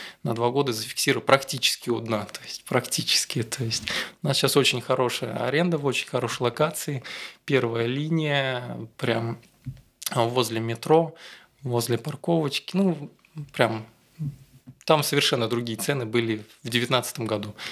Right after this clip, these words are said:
Порядка раз, а, там в два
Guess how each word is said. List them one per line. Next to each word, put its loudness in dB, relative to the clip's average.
Порядка 0
раз, -2
а, -4
там -4
в -6
два 2